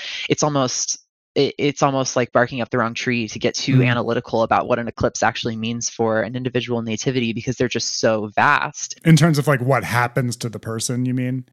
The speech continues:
Speaker 1: Right,
Speaker 2: Yeah.
Speaker 1: yeah. Um, like, to be able to just be like, "Oh, there's an eclipse happening across my, uh, fifth house, eleventh hou-, eleventh house axis, and
Speaker 2: Mm-hmm.
Speaker 1: that's gonna mean, uh, uh,
Speaker 2: Yeah,
Speaker 1: something."
Speaker 2: right. "I'm gonna get in a
Speaker 1: <laughs>
Speaker 2: car accident." Like, the, but yeah, you can't say
Speaker 1: Right.
Speaker 2: what. You know something is gonna happen,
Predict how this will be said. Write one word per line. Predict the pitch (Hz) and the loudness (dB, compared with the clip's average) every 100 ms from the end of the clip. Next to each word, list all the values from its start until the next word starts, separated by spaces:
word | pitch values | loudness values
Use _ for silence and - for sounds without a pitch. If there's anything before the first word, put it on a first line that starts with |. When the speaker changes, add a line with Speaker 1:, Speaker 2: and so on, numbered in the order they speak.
| - | -4
Speaker 1:
Right, | 151 151 147 131 123 | 4 4 4 2 0
Speaker 2:
Yeah. | 120 | 2
Speaker 1:
yeah. | 147 131 - 160 - - - | 4 2 -2 -8 -14 -8 2
Um, | 135 123 - - | 2 2 -2 4
like, | 175 - | 4 4
to | 170 | 2
be | 185 | 4
able | 170 175 | 4 2
to | 160 | 0
just | 151 - | -2 2
be | 151 | 2
like, | 139 240 | 4 6
"Oh, | 247 | 6
there's | 190 180 170 | 4 2 -2
an | |
eclipse | 156 190 - - | 0 2 2 0
happening | - 160 156 143 135 | 2 2 2 -4 -2
across | - 135 - | 2 2 2
my, | 135 127 123 123 - - - | 0 2 2 -2 -6 -8 2
uh, | 123 120 | 2 2
fifth | - 165 - | 0 0 4
house, | 135 131 | 2 4
eleventh | 127 127 135 | 2 2 2
hou-, | 131 123 - | 0 0 0
eleventh | 131 139 139 135 | 2 2 2 0
house | 120 - | 0 2
axis, | 120 - 123 107 - - | 0 0 -4 -4 -6 -6
and | 127 - | -4 0
Speaker 2:
Mm-hmm. | |
Speaker 1:
that's | 123 - | 0 0
gonna | 135 123 | -4 -4
mean, | 123 123 117 117 | -4 -4 -6 -6
uh, | - 156 220 _ _ _ - | 0 0 0 _ _ _ 0
uh, | 185 202 - | 0 0 0
Speaker 2:
Yeah, | 131 | 2
Speaker 1:
something." | 160 240 247 247 - | 4 2 -2 -2 -2
Speaker 2:
right. | 359 208 - | 4 4 6
"I'm | - | 6
gonna | 147 139 | 6 4
get | 143 127 | 2 2
in | 117 | 0
a | |
Speaker 1:
<laughs> | 123 | 0
Speaker 2:
car | 127 | -2
accident." | 113 101 110 101 127 | -4 -8 -10 -10 -2
Like, | 143 143 | 0 2
the, | 170 165 | 2 2
but | 160 143 | 2 4
yeah, | 156 110 | 2 2
you | 147 | 0
can't | 156 175 156 | 4 4 6
say | 180 | 6
Speaker 1:
Right. | 180 139 | 6 6
Speaker 2:
what. | 147 107 151 | 4 2 4
You | 160 | 8
know | 202 | 8
something | 196 185 165 151 | 8 6 4 4
is | 170 151 | 4 4
gonna | 131 117 | -2 -4
happen, | 101 92 - 80 | -8 -12 -16 -20